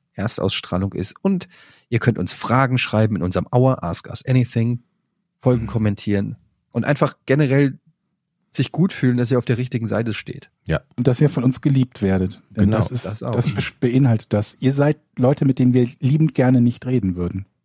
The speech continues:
Speaker 1: Absolut. Mit euch würden
Speaker 3: Ja,
Speaker 1: wir am liebsten
Speaker 3: am
Speaker 1: nicht
Speaker 3: liebsten.
Speaker 1: reden.
Speaker 2: Über tausendneunhundert sind dabei.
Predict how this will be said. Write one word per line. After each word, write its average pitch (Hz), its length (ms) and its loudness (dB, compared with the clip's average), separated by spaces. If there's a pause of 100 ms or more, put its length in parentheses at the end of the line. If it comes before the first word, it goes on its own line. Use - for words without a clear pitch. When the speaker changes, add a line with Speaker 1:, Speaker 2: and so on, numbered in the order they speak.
(140)
Speaker 1:
Absolut. 131 520 -6 (100)
Mit 120 160 -4
euch 165 220 0
würden 143 100 -4
Speaker 3:
Ja, 139 60 0
Speaker 1:
wir 135 40 0
am 127 80 -2
liebsten 131 320 -4
Speaker 3:
am 104 80 0
Speaker 1:
nicht 131 80 6
Speaker 3:
liebsten. 185 280 -2
Speaker 1:
reden. - 140 -18 (540)
Speaker 2:
Über 110 280 4
tausendneunhundert 98 880 2
sind - 180 -4
dabei. 64 380 -6